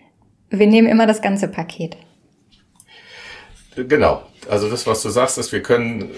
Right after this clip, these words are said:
Speaker 2: sozusagen uns unsere Gefühle nicht aussuchen. Das eine wollen wir haben, das andere nicht.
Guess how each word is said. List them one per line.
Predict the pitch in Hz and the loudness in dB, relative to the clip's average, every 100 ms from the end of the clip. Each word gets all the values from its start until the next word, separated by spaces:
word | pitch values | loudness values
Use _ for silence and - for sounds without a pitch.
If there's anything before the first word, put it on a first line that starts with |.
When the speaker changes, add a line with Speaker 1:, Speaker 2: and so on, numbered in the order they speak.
| - | -12
Speaker 2:
sozusagen | - 101 104 101 | -10 -2 0 0
uns | 101 - | -4 -8
unsere | 98 98 | -8 -10
Gefühle | 92 127 120 | -8 -6 -4
nicht | 98 95 | -4 -2
aussuchen. | 101 101 - 147 135 | 0 2 0 -2 -4
Das | 107 - | -6 -4
eine | 98 101 | -2 -2
wollen | 92 92 | -2 0
wir | 95 | 0
haben, | 92 98 110 | 0 -2 -2
das | 98 | -6
andere | - 98 95 90 | -4 -4 -2 -2
nicht. | 104 202 - - | -4 -6 -12 -20